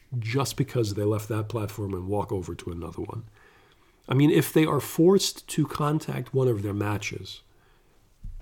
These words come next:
they can still have other matches, right? You can, you can still select who is the, the nicest guy of the bunch and keep him in your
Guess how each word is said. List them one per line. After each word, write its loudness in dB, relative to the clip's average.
they 2
can 6
still 2
have 2
other 4
matches, 4
right? -8
You -6
can, -2
you -2
can 0
still 2
select 2
who 2
is 2
the, 2
the 2
nicest 0
guy 0
of -4
the -2
bunch 0
and 4
keep 2
him 4
in 0
your 2